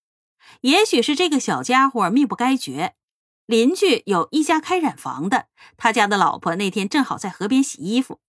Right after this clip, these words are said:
忽然就看见河里有个孩子顺着水飘下来，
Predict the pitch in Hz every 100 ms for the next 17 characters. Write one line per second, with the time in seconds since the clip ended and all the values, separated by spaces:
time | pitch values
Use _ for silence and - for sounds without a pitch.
0 | _ _ _ _ - - - 440 359 330
1 | 339 - 349 247 180 - - 262 359 415
2 | 370 - - - 156 226 277 294 - -
3 | 403 254 - - - 294 349 339 185 120